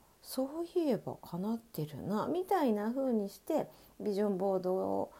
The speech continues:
作ると夢が叶いますよっていう風になっている。まあ、この仕組みが分かってたら、多分ビジョンボードとか、えーと、その夢を書き出す、叶えたいことを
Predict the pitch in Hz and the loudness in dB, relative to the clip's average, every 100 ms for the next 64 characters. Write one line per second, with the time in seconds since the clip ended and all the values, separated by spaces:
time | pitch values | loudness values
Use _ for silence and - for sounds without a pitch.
0 | - 294 294 - 262 185 190 262 233 151 | -10 -6 -6 -2 0 0 0 0 2 2
1 | 156 175 151 151 - 156 151 151 147 - | 0 -2 -4 -6 -6 -4 -4 -4 -6 -4
2 | 190 330 427 - - 403 294 220 170 139 | 0 0 0 -4 4 4 6 2 2 0
3 | 123 - _ - 139 - 98 92 107 - | -2 -8 _ -8 -8 -8 -8 -6 -8 -10
4 | - - 233 320 330 349 - - 370 359 | -14 -10 -6 -4 -4 -4 -8 -2 -2 0
5 | 392 370 - - - - 302 480 508 330 | -2 -2 -4 -12 -8 -2 -2 -2 -4 -4
6 | 294 277 294 269 214 269 214 185 185 202 | 0 0 2 2 0 -2 0 2 2 4
7 | 226 220 233 240 202 175 156 156 240 226 | 2 4 2 2 2 0 -2 -4 4 4
8 | - - - - _ _ - - - - | 4 -6 -20 -20 _ _ -20 -20 -18 -6
9 | 190 170 165 160 156 160 156 156 - - | -4 -4 -4 -6 -4 -6 -8 -12 -20 -18
10 | - 175 180 175 151 160 151 165 170 180 | -4 0 2 2 -2 -6 -8 -4 0 0
11 | - 135 156 143 - - - - 185 170 | 0 -4 -4 -4 -8 -20 -20 -8 -2 -2
12 | 170 165 175 170 151 151 156 | -2 -2 -2 -2 -4 -8 -6